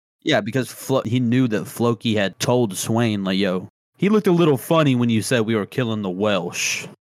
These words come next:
And he was like, "Oh, well, we won't do that." I don't know. I hated that little outburst. I know it was for the greater good, but if you're gonna give your life up for something you're not even gonna see in the future,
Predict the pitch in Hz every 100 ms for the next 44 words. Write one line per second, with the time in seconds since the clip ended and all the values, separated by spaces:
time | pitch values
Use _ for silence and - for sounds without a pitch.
0 | _ - 101 90 76 90 62 62 78 135
1 | 98 98 110 95 113 87 - _ _ _
2 | _ _ 135 143 135 120 117 127 113 127
3 | 139 139 123 113 110 95 92 73 73 -
4 | 117 117 123 139 139 123 - 131 120 120
5 | 127 123 113 123 139 156 147 _ 123 127
6 | 139 156 135 110 135 123 135 120 107 120
7 | 135 135 143 _ - - 123 120 113 -
8 | 123 127 120 123 123 107 85 - 117 120
9 | 113 - - 117 127 185 208